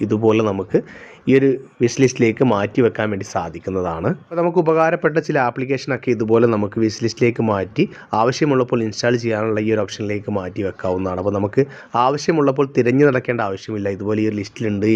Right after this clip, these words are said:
എങ്കിൽ നമുക്കതിൽ നിന്നും ഇൻസ്റ്റാൾ ചെയ്യാൻ വേണ്ടി സാധിക്കും. ഇനി അടുത്തായിട്ട് നോക്കാൻ പോകുന്നത് ഈ വിഷ് ലിസ്റ്റ് എങ്ങനെയാണ് നമുക്ക് ക്ലിയർ ചെയ്യുക, അതുപോലെ മുന്നേ നമ്മൾ സെർച്ച് ചെയ്ത ആ ഒരു ഹിസ്റ്ററികളും എങ്ങനെയാണ് പ്ലേ സ്റ്റോറിൽ നിന്ന്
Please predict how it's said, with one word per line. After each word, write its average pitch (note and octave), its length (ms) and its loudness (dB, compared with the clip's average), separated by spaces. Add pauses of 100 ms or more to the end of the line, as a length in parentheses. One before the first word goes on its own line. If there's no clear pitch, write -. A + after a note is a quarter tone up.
എങ്കിൽ F#2 260 -2 (420)
നമുക്കതിൽ C#3 460 2
നിന്നും B2 220 -2 (120)
ഇൻസ്റ്റാൾ B2+ 240 0 (120)
ചെയ്യാൻ A#2 220 0
വേണ്ടി G#2 200 -6
സാധിക്കും. E2+ 420 -2 (420)
ഇനി F3 180 2
അടുത്തായിട്ട് F3+ 320 0 (100)
നോക്കാൻ C#3+ 340 0
പോകുന്നത് C3 280 -2
ഈ - 80 -2
വിഷ് B2+ 220 -6
ലിസ്റ്റ് D3+ 280 -2
എങ്ങനെയാണ് C3 540 0
നമുക്ക് A2 240 -8 (100)
ക്ലിയർ A2 240 4 (100)
ചെയ്യുക, F#2 280 -2
അതുപോലെ B2+ 360 4
മുന്നേ C3+ 240 4 (200)
നമ്മൾ B2 140 4 (120)
സെർച്ച് A#2+ 360 -2 (100)
ചെയ്ത B2 220 4 (180)
ആ G#2 100 0
ഒരു G#2+ 140 -2
ഹിസ്റ്ററികളും G#2+ 560 0 (520)
എങ്ങനെയാണ് D#3+ 480 0
പ്ലേ A#2+ 120 0 (100)
സ്റ്റോറിൽ A#2+ 380 0
നിന്ന് G#2 180 2